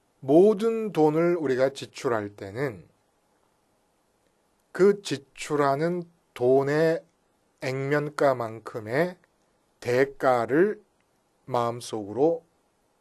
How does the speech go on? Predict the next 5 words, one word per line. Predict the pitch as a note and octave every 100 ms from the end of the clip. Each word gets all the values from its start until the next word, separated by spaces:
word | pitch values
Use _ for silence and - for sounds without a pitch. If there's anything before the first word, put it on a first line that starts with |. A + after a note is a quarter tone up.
| _
바라고 | - A#2 A#2+ A#2
있기 | A#2+ A2 E3+ D#3
때문에 | C#3 A#2 C3 F3
지출을 | - - - A2+ G#2
합니다. | F2 D2+ - - -